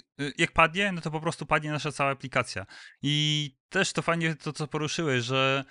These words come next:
e, jeżeli mamy nawet modularny monolit zrobiony i nawet jakbyśmy mieli bardzo dobrze ogarnięte na przykład jakieś błędy, że moduły nam się nie ładują, ale przecież to niko-, nie blokuje, e,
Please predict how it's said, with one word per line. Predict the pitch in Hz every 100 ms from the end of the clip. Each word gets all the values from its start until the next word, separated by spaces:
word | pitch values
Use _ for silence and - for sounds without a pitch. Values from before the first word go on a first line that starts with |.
| - - -
e, | 131 131 131 127 131 127 -
jeżeli | 131 139 160
mamy | 175 170 165 160
nawet | 156 156 -
modularny | - - 151 147 170 170 151 147
monolit | 151 151 147 135
zrobiony | 135 131 135
i | 131
nawet | 147 151
jakbyśmy | 147 139 147 156
mieli | 151 147
bardzo | 143 151 143
dobrze | 143 139
ogarnięte | 143 139 147 139 143
na | 139
przykład | 127 139
jakieś | 139 131 123
błędy, | 117 143 151 127 123 120 113
że | 131
moduły | 131 131 143 139
nam | 135
się | - 139
nie | 135
ładują, | 135 127 139 175 - - - -
ale | 120 135
przecież | - 151 156
to | -
niko-, | 160 156 - - 151 -
nie | 151
blokuje, | 147 147 160 160 160 160 -
e, | 135 135 135 135 135